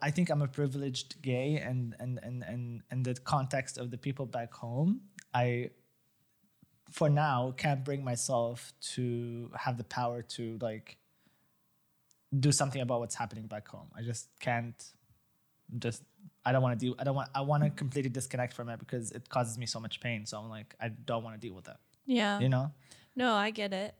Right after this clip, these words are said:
Speaker 2: Um, like, uh, I don't think it causes me pain. It causes me un-, like, being just uncomfortable.
Speaker 1: Mm.
Speaker 2: And even that is, like, a deterrent. Like, I was,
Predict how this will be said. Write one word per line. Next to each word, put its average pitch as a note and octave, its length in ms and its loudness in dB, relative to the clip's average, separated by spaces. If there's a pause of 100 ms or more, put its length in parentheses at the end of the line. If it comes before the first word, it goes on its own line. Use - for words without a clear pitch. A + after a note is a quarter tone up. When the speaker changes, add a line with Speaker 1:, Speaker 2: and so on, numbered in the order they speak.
(180)
Speaker 2:
Um, F#3 540 -2 (380)
like, F#3 380 2 (1000)
uh, F#3 380 2
I F3+ 60 0
don't G#3+ 140 -4
think D#4 200 -4
it E4 120 -6
causes F#3+ 520 0
me F3+ 200 -6
pain. F#3 460 -2
It C4 140 -10
causes F3 520 -2
me F3 340 -6
un-, F#3 340 -2 (460)
like, F3+ 160 2
being F#3+ 200 -2
just G3 180 0
uncomfortable. F#3+ 720 -4 (140)
Speaker 1:
Mm. B2+ 240 6 (280)
Speaker 2:
And F#3 500 4 (140)
even B3+ 220 4
that G#3+ 220 -2
is, A3+ 160 0
like, F3 220 0
a F3+ 200 0
deterrent. E3+ 640 -4 (640)
Like, F#3 420 2 (400)
I F#3+ 240 4
was, F#3+ 720 -2